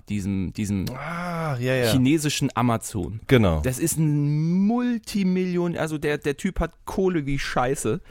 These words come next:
Speaker 1: Entschuldigung, wenn wir wieder auf das Thema kommen. Aber, ähm, der hat einen Martial Arts Film drehen wollen
Speaker 2: Mhm.
Speaker 1: und hat's dementsprechend auch getan, weil er ist Jack Ma und er hat das Geld und er kann's rauswerfen.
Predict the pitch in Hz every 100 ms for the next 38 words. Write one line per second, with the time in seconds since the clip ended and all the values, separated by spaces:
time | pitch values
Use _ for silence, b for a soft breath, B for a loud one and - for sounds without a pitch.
0 | B B B - 135 127 113 110 107 104
1 | 110 104 - - 101 104 104 - B B
2 | - 127 131 - 135 135 127 - 135 135
3 | 190 170 170 151 147 - - 143 165 -
4 | 160 139 170 190 - - 165 131 113 -
5 | 117 110 110 98 95 95 107 202 285 _
6 | b b b b 104 92 127 143 127 -
7 | - 139 131 131 - 139 156 170 185 214
8 | - 247 165 131 - 120 139 - 139 117
9 | 123 123 147 160 151 143 151 160 165 196
10 | 214 196 208 220 226 233 269 - 123 -
11 | 202 180 - -